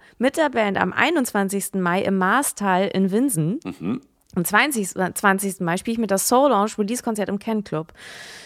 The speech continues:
Speaker 1: Dann spielen wir am vierundzwanzigsten Mai
Speaker 2: Ja.
Speaker 1: beim Quellentalfest in Pinneberg.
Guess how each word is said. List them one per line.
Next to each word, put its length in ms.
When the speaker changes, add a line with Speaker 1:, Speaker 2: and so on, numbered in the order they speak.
Speaker 1:
Dann 680
spielen 300
wir 260
am 540
vierundzwanzigsten 1160
Mai 680
Speaker 2:
Ja. 300
Speaker 1:
beim 380
Quellentalfest 1160
in 180
Pinneberg. 680